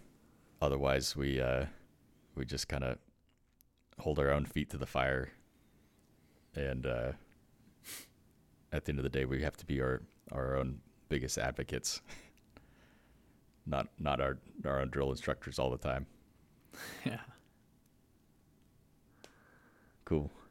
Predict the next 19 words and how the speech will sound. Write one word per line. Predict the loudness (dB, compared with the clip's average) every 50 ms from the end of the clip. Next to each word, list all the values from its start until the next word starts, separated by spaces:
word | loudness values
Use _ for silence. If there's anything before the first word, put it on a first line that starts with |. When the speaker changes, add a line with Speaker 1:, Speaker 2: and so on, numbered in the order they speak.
| -10 0
Speaker 1:
Um, | 6 8 10 10 10 10 10 8 6 2 -2 -6 -16 -20 -20 -20 -20 -20 -20 -20 -20 -20 -20 -20 -20 -20 -20 -20 -20 _ -20 -20 -20 -20 -20 -18 -16 0
quote | 6 10 12 12
of | 12
the | 12
week. | 12 10 6 6 0 2
You | 2 6
came | 8 10 10 10
up | 10 10
with | 8 8
an | 8 8
awesome | 8 6 6 2
quote | 6 8 8 8
of | 10
the | 8
week. | 8 6 6 6
You | 4
wanna | 4 4
share | 6 6 6 8
that? | 8 6 4